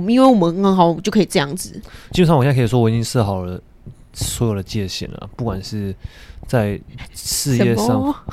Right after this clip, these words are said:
Speaker 1: 事业上？什么界限？
Speaker 2: 就是那些底-，底线，因为，因为你之前不是说我，我没有什么那个嘛，就是那个界限存在啊，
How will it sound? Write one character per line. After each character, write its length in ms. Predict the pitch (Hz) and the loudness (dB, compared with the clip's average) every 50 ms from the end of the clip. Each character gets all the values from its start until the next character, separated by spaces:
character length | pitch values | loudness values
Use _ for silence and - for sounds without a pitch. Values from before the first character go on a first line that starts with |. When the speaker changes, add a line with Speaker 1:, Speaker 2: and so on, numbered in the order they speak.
| - - - - - | -12 -12 -10 -10 -10
Speaker 1:
事 320 | - - - - 240 226 233 | -10 -8 -6 -4 -4 -2 -2
业 180 | 226 233 226 | 0 0 -2
上？ 220 | 214 214 - 226 226 - - - - - - | -2 -4 -8 -10 -12 -12 -16 -20 -20 -20 -18
什 160 | - - 214 | -4 -2 -2
么 80 | 175 175 | 0 0
界 220 | 175 190 196 175 | 0 0 0 0
限？ 260 | 190 - 214 196 214 214 - - - - - - - - - | 2 2 0 0 0 -4 -8 -14 -18 -14 -14 -14 -14 -14 -12
Speaker 2:
就 140 | - - 196 | -4 2 4
是 60 | 214 | 6
那 60 | 214 | 6
些 140 | 208 185 202 196 - - - - | 4 4 0 -4 -8 -14 -8 -4
底-， 280 | 135 117 101 104 104 - - - - - - - - | -2 -2 -2 -4 -6 -10 -14 -20 -20 -20 -20 -20 -6
底 200 | - 143 123 110 | -2 -2 0 0
线， 200 | 104 - 165 160 156 | 0 0 2 2 4
因 60 | 185 | 4
为， 60 | 214 | 4
因 60 | 190 190 | 4 2
为 80 | 233 | 0
你 60 | 185 | 0
之 80 | 151 190 | 0 0
前 100 | 202 160 | 0 2
不 100 | 139 143 | 2 2
是 80 | 156 151 | 2 2
说 120 | 156 170 | 2 2
我， 200 | 143 82 113 113 | 2 4 2 2
我 120 | - - 127 | 2 2 2
没 140 | 113 120 131 | 2 4 4
有 100 | 135 135 | 4 4
什 140 | - 117 | 2 2
么 80 | 98 98 | 0 0
那 100 | 107 110 | 2 2
个 100 | 101 101 | 2 0
嘛， 220 | 95 90 85 90 | 0 -2 -6 -6
就 100 | 95 101 | -6 -4
是 140 | 110 101 113 | -4 -4 -2
那 100 | 107 107 104 | 0 0 0
个 340 | - 78 - - - - - - - - - - - - - - - - - - - _ - - - - - - | -2 -4 -4 -6 -6 -8 -12 -14 -20 -20 -20 -20 -20 -20 -20 -20 -20 -20 -20 -20 -20 _ -20 -20 -20 -18 -14 -6
界 220 | - 147 131 107 | -2 -2 -2 -2
限 280 | 98 - - 123 104 98 | -2 -4 -4 -6 -6 -6
存 260 | - - - 98 98 | -8 -10 -12 -12 -8
在 180 | 95 120 113 | -6 -6 -6
啊， 160 | 87 - - | -6 -6 -10